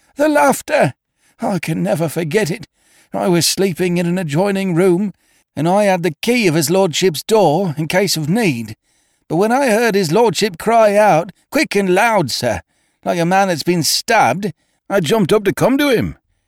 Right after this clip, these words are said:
Then, as I was turning the doorknob of my room, sir, someone, something began to laugh. It was in here. It was in here, gentlemen. It wasn't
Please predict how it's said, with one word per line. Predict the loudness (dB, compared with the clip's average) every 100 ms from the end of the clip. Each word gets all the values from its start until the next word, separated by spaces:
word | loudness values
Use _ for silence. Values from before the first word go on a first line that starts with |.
| _ _ _
Then, | -4 -2 -2 -2 -6 -10 _ _ _
as | -6 -2
I | 0
was | 0 0
turning | 0 0 0 0
the | 0
doorknob | 4 4 4 2 0 -2 -4 -10 _ _ _
of | -8 -4
my | 0 0
room, | 0 0 -2
sir, | -2 -4 -4 -6 _ _ _ _ _
someone, | -8 0 2 2 0 0 -4 -8 _ _ _
something | 0 2 2 0 -2
began | -2 0 2 2
to |
laugh. | -2 0 0 2 2 0 -4 -14 -20 _ _ _ _ _ _
It | -2
was | 0 2
in | 0 2
here. | 2 2 0 0 -4 -14 _ _
It | 0
was | 2 4
in | 2 0 -2
here, | -2 -2 0 2 0 -2 -8
gentlemen. | -6 -4 -2 -2 -2 -6 _ _ _ _
It | -4 2
wasn't | 2 2 0 -6